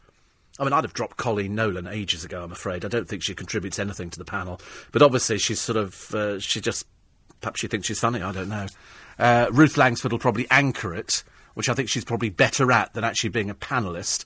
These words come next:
And, uh, and also, that hair's just not moving now, is it? I've noticed. It must be like concrete, <laughs> I would think. But, uh, Gloria Hunniford on there,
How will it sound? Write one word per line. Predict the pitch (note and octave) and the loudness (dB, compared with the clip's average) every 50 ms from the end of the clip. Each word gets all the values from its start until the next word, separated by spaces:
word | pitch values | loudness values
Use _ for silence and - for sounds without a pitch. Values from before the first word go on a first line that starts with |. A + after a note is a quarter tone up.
| - - - - - - - - - - | -12 -20 -20 -20 -20 -20 -20 -20 -6 2
And, | - C3+ C3+ C3+ C3+ C3+ C3 C3 B2+ C3 B2+ A2 B2+ | 4 6 6 6 6 6 4 2 2 0 -2 0 2
uh, | B2+ B2+ B2+ A2 | 4 4 4 4
and | B2 C#3 | 2 2
also, | D3+ C#3+ - A#2 | 0 2 0 0
that | G2+ C3 C3 - | 2 2 0 0
hair's | - C3+ B2+ A#2 G#2+ - | 0 0 0 0 0 -2
just | - A2 - | -2 -2 0
not | - A#2+ - B2 | 0 0 2 4
moving | B2 B2 A#2 G#2+ A2+ G2 | 4 4 4 4 2 0
now, | F#2+ F#2+ G2 G#2+ | 0 0 2 2
is | A2+ G2+ - | 2 2 2
it? | G#2 G2 | 2 4
I've | A2+ A2+ G2+ | 4 4 6
noticed. | C3+ C3 B2+ - - G#2+ G2+ - - - - - | 6 4 4 4 4 2 0 -2 -6 -10 -10 0
It | - C#3 C3 | 2 2 6
must | C#3+ D#3+ D#3+ - | 6 6 4 6
be | - D3 | 2 4
like | C3 C3 C3+ - - | 4 4 2 2 0
concrete, | - - F3 E3+ D#3+ D3+ - - - F#2+ F2 F2+ - - - - - G2 | 0 2 4 6 4 4 2 0 -4 -4 -4 -4 -4 -4 -4 -4 -6 -8
<laughs> | - - | -6 -6
I | A#2 | -6
would | - - G#2 - | -6 -6 -8 -8
think. | - - - - G#2+ - - - - - - - _ - - - - - - - - - - | -8 -12 -10 -12 -12 -12 -12 -12 -12 -12 -12 -12 _ -20 -20 -20 -20 -20 -20 -20 -14 -4 0
But, | C3 C3+ - - - | 0 0 2 4 4
uh, | C#3 C3 B2+ | 6 6 6
Gloria | C3 D#3+ G3 G3 F#3 E3+ C#3+ | 6 6 6 8 8 6 4
Hunniford | E3 F3 E3+ D#3+ - - D3+ D3+ - - | 4 4 2 2 2 2 0 0 2 4
on | D3+ D3+ C#3+ C3+ | 4 4 4 4
there, | A2+ C#3+ C#3 C#3 C#3 D3+ E3+ | 4 4 6 6 4 2 0